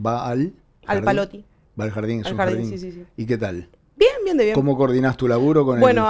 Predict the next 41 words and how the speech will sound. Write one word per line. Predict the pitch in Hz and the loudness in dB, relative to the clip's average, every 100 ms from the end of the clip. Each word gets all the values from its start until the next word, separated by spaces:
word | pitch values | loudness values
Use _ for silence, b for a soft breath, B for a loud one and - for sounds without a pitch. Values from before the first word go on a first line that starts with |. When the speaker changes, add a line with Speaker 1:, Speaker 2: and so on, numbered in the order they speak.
| 214 | 2
Speaker 2:
ahí | 220 240 | 2 2
nos | 247 254 | 0 2
coordinamos | 247 233 226 | 0 2 0
con | 233 220 | 0 -2
el | 208 | 2
padre, | 220 214 220 | 6 6 4
vamos | 208 196 196 | 0 -2 -4
viendo | 208 202 190 185 | -6 -4 -4 -4
el | 190 | -4
tema | 202 202 190 | -4 -2 -2
de | |
horarios | 196 214 214 220 226 220 | 2 4 4 2 0 -2
y | 190 185 | -8 -4
eso, | 190 208 | -2 0
Speaker 1:
Bien. | 220 | -2
Speaker 2:
y | 180 | -2
bueno, | 175 165 170 - 180 | -6 -8 -12 -18 -6
él | 185 | -4
también | 190 190 | -4 -4
trabaja | 180 185 185 | -4 -4 -4
en | |
plataforma, | 185 180 190 240 240 | -4 -4 -2 0 0
Speaker 1:
Bien. | |
Speaker 2:
entonces, | 202 208 185 180 | -2 -6 -6 -8
este, | 185 175 165 165 - _ | -12 -8 -8 -8 -14 _
vamos | 175 196 190 | 0 0 0
viendo | 196 190 185 | -2 -2 -2
ahí | 175 190 185 - - | -2 -2 -6 -14 -10
Speaker 1:
¿No | 117 127 147 | -4 0 2
Speaker 2:
sobre | 226 | 4
Speaker 1:
se, | 214 | 4
Speaker 2:
la | 202 | 2
marcha. | 185 - - | -2 -6 -6
Speaker 1:
no | 131 147 | 2 4
se | 165 | 6
te | 139 | 4
ocurre | 123 139 135 | 2 2 2
algún | 117 110 | 2 0
día | 117 113 107 98 - | 0 0 -2 -6 -12
manejar, | 113 110 104 101 - 123 170 - _ _ _ _ _ _ _ _ | -8 -6 -6 -8 -2 -2 -2 -8 _ _ _ _ _ _ _ _
conducir? | 117 98 98 - 175 220 | -8 -8 -10 -6 -6 -8